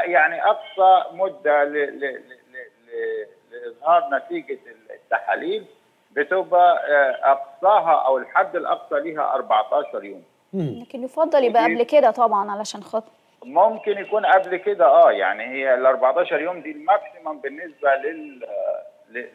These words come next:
Speaker 1: لاظهار النتائج، ويتم، بيتم بعد كده اظهار ب-، بارسال رساله، آه، اس ام اس على اللي هو عمل التحليل، آه، برابط، يفتح الرابط بيلاقي نتائج التحاليل بتاعته.
Speaker 2: صحيح.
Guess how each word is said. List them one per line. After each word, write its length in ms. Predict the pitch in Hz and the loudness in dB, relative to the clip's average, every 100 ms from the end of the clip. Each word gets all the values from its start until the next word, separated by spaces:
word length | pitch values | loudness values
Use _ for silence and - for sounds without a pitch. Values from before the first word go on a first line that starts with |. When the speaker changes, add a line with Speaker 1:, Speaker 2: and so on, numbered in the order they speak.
| 123 | -4
Speaker 1:
لاظهار 420 | 127 135 165 156 | -4 2 2 2
النتائج، 540 | 127 113 113 92 - - | 0 -2 -2 -2 -4 -6
ويتم، 600 | 151 175 180 180 185 - | -4 -2 2 2 2 -2
بيتم 580 | 208 156 175 170 196 196 | -6 -8 -8 -8 -10 -4
بعد 240 | 165 151 | 0 0
كده 460 | 151 175 165 143 - | -2 -10 -4 -2 -2
اظهار 460 | 120 131 170 151 - - - _ _ | -4 0 2 2 0 -10 -20 _ _
ب-، 60 | _ 135 | _ -2
بارسال 720 | 123 127 131 131 - 170 156 | 0 -2 0 -2 0 0 0
رساله، 420 | 147 156 160 127 | -2 0 0 0
آه، 380 | - 127 117 147 | -2 -2 -2 -4
اس 120 | 147 127 | -6 -10
ام 140 | 131 | -8
اس 300 | 151 165 - | -6 -6 -2
على 580 | 113 110 123 151 120 90 - - _ _ 104 | 0 2 2 2 2 0 -4 -16 _ _ -8
اللي 300 | 117 113 113 | -6 -4 -4
هو 260 | 139 156 | -2 0
عمل 360 | 135 151 165 123 | 2 2 0 -6
التحليل، 800 | 110 - - 113 143 190 202 180 | -6 -6 -6 -6 -6 -6 -8 -8
آه، 680 | 165 156 147 139 123 120 - | 0 2 2 2 0 -2 -2
برابط، 540 | 131 131 156 180 208 202 151 | 0 4 4 2 -2 -8 -8
يفتح 460 | 165 185 - 131 | -10 -8 -6 -4
الرابط 480 | 139 113 139 170 185 | -4 -2 0 0 -4
بيلاقي 520 | 160 156 139 151 139 | -8 -6 0 2 0
نتائج 460 | 143 123 135 143 135 | -4 -6 -4 -4 -6
التحاليل 500 | 127 113 - 104 120 | -10 -10 -8 -8 -8
بتاعته. 580 | 104 - 151 180 208 196 - | -10 0 2 2 -2 -10 -12
Speaker 2:
صحيح. 300 | - 143 | -20 -18